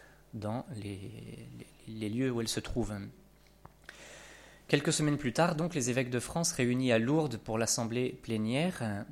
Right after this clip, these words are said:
de la conférence épiscopale étudient la réponse à donner à ce document. Monseigneur Veuillot, alors évêque coadjuteur de Paris, dit à la presse : « Il n'y a pas actuellement de motif d'alarme. »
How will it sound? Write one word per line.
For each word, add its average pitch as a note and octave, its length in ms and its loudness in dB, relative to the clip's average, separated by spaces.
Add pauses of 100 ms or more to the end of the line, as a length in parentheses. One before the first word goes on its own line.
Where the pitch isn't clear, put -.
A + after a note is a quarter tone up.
(120)
de A#2 80 -4
la G#2+ 80 -4
conférence B2 460 -4
épiscopale D3 580 0
étudient C#3 540 0
la C3+ 80 4
réponse C3+ 400 0
à B2 60 4
donner B2+ 260 0
à B2 40 2
ce - 160 0
document. A#2 520 0 (1200)
Monseigneur C#3 400 4
Veuillot, C#3 640 4 (320)
alors A#2+ 500 0 (340)
évêque C3 500 0
coadjuteur B2+ 640 2
de A2+ 80 0
Paris, C3 420 2
dit C#3 380 0
à A#2+ 80 4
la A2+ 80 0
presse : « - 560 2 (1080)
Il C3 180 6
n'y F3 220 6
a E3 80 8
pas D#3 340 6
actuellement C3+ 680 2
de C3+ 100 2
motif C3 460 2
d'alarme. » A2 520 2